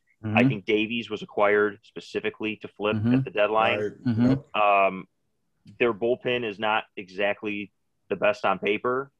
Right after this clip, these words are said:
Speaker 1: They haven't really done much to improve it. I, I agree with you. I think that you're gonna see Bryant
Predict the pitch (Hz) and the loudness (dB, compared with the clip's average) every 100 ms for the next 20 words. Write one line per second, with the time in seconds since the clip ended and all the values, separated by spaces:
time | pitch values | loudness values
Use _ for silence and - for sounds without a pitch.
0 | - 98 104 107 60 110 98 98 104 101 | -6 0 0 0 -4 -4 -2 0 -2 0
1 | 101 101 - 101 90 104 113 127 - _ | -4 -4 -8 -10 -4 -4 0 0 -2 _
2 | _ _ _ _ - 95 - - 104 101 | _ _ _ _ -2 -2 0 2 4 4
3 | 98 110 110 101 107 101 98 95 - 95 | 2 -2 0 -2 -4 -4 -2 -2 -2 -4
4 | 98 95 - 98 98 101 107 107 | -4 -6 -8 -8 0 2 2 0